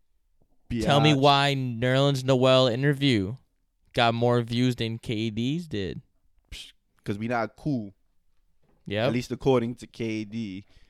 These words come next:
Speaker 2: But anyway.
Speaker 1: K D, guess what? The Frank Stan is always open.
Speaker 2: <laughs> On that note, good night, Knicks Nation. Love all of y'all.
Speaker 1: I'm L J. That's
Speaker 2: Stevie Nicks.
Speaker 1: Stevie.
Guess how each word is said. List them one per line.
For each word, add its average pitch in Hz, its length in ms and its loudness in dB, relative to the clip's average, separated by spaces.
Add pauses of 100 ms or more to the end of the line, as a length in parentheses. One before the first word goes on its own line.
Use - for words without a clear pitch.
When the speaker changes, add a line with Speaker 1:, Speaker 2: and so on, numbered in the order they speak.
(140)
Speaker 2:
But 107 120 -8
anyway. 208 680 0 (140)
Speaker 1:
K 117 180 -10
D, 127 300 -2 (100)
guess - 220 0
what? 127 260 2 (140)
The 117 100 -2
Frank 123 300 -2
Stan 120 360 -2
is 110 140 -6
always 113 400 0
open. 123 500 -2 (2000)
Speaker 2:
<laughs> - 0 - (1900)
On 190 160 10
that 196 380 12
note, 196 480 4 (120)
good 156 140 0
night, 151 340 4
Knicks 135 320 -2
Nation. 143 640 -4 (120)
Love 147 280 2
all 151 260 6
of 131 60 -2
y'all. 117 320 -4
Speaker 1:
I'm 143 220 4
L 143 160 8
J. 135 440 4 (220)
That's 131 260 4
Speaker 2:
Stevie 151 280 6
Nicks. 127 100 0
Speaker 1:
Stevie. 123 320 0